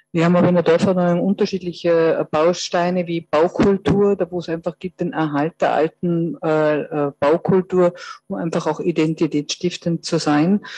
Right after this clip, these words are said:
Und das ist natürlich auch ein Thema der Nachhaltigkeit. Bei der Dorferneuerung ist auch angesiedelt die lokale Agenda einundzwanzig. Wir haben, äh, gehört, alles muss man mit, äh, Bürgerbeteiligung oder ist es ein, ist ein guter Lösungsansatz, nachhaltig zu agieren? Und man geht eigentlich vor,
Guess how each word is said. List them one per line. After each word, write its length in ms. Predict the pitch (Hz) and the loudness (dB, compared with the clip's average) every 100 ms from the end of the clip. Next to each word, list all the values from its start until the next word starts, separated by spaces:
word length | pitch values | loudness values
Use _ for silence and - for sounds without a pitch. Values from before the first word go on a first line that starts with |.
| - - | -14 -8
Und 160 | 185 175 | -4 -2
das 140 | 165 | -4
ist 100 | 160 | -2
natürlich 320 | 165 165 160 | -2 0 0
auch 120 | 151 | 2
ein 120 | 160 156 | 0 2
Thema 220 | 160 160 | 2 2
der 100 | 156 | 2
Nachhaltigkeit. 960 | 139 147 - 156 - 151 - 151 151 - | 0 -2 -4 -6 -6 -12 -6 -4 -4 -2
Bei 120 | 160 | 0
der 80 | 160 | 2
Dorferneuerung 600 | 160 175 190 175 165 170 | 2 2 2 4 4 2
ist 120 | 170 | 0
auch 100 | 170 | -2
angesiedelt 640 | 151 170 175 180 180 175 | -2 -2 -2 -4 -6 -4
die 300 | 180 170 170 | -2 2 2
lokale 480 | 175 165 160 160 165 | 2 0 0 0 2
Agenda 320 | 160 165 160 | 2 0 0
einundzwanzig. 760 | 139 165 180 175 175 - 160 - | 0 0 -2 -2 -4 -6 -6 0
Wir 80 | |
haben, 180 | 160 160 | 0 0
äh, 220 | 156 - - | -2 -2 0
gehört, 380 | 453 453 165 - - - - - | 2 4 2 0 -20 -20 -20 -8
alles 320 | 156 160 175 - | 0 2 2 0
muss 160 | 180 | -2
man 140 | 185 175 | 0 2
mit, 260 | 170 170 | 0 0
äh, 380 | - 165 147 151 147 | -2 2 4 4 2
Bürgerbeteiligung 880 | 185 208 208 190 170 175 185 190 190 | 2 2 2 2 0 0 0 0 0
oder 280 | - 160 165 | 0 2 2
ist 240 | 170 - | 2 -4
es 140 | 170 - | -8 -4
ein, 220 | 156 - | -4 -4
ist 160 | 175 170 | -4 -4
ein 80 | |
guter 260 | 170 185 170 | -4 0 0
Lösungsansatz, 840 | 156 170 202 190 151 170 175 170 156 | 2 0 0 0 0 0 -2 -2 -2
nachhaltig 580 | 139 160 165 165 165 | -2 0 -2 -2 -4
zu 180 | - 180 | -2 0
agieren? 520 | 151 151 160 190 190 - - - - - | 0 -2 0 2 2 -4 -16 -16 -12 -2
Und 80 | |
man 140 | 160 160 | 0 2
geht 180 | 175 160 | 0 0
eigentlich 340 | 156 160 - | 0 -2 -4
vor, 360 | - 156 175 | 2 4 4